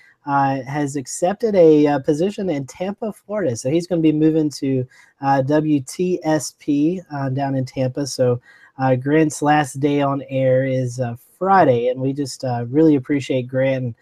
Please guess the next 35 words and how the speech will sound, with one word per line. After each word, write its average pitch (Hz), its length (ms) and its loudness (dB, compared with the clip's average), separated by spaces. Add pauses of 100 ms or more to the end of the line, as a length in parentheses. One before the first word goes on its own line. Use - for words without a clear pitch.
(320)
all 170 180 6
the 165 140 6
help 170 220 6
that 151 120 4
he's 147 240 4
gave 147 220 2
us 143 160 -4
throughout 135 460 -2
the, 131 220 -2
uh, 123 40 -4
past, 139 480 -4
uh, 127 120 -10
I 123 80 -10
guess, - 280 -10
three 139 220 -4
years 131 260 -2
that 127 100 -4
we've 123 160 -6
been 127 180 -2
doing 127 200 -2
the 123 80 -6
Carolina 120 420 -8
Weather 120 280 -8
Group. 117 280 -14
So, 120 300 -10 (420)
uh, 131 160 -2
we 139 140 2
are 139 80 0
gonna 170 260 4
miss 196 280 4
Grant 185 480 4 (160)
a 143 120 -2
lot. 156 540 4 (260)
Uh, 131 200 -8
Grant 151 340 -6